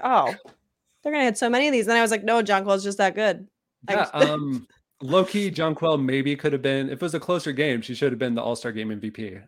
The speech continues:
Speaker 1: Yeah,
Speaker 2: Um,
Speaker 1: no,
Speaker 2: I'm just
Speaker 1: that's
Speaker 2: saying.
Speaker 1: fair.
Speaker 2: She was a point behind, and
Speaker 1: I,
Speaker 2: then
Speaker 1: and I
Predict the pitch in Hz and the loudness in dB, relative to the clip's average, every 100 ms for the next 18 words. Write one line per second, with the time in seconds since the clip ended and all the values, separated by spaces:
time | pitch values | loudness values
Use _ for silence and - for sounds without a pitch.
0 | - 202 165 117 110 95 - 185 175 175 | -4 0 2 0 -8 -12 -8 -2 -2 -2
1 | - 156 165 123 120 - 147 139 120 120 | -2 -2 -2 -4 -8 -2 0 0 -2 0
2 | 123 135 - 120 - 226 196 104 _ _ | 0 -2 -2 4 6 6 2 -6 _ _
3 | - 220 | 0 6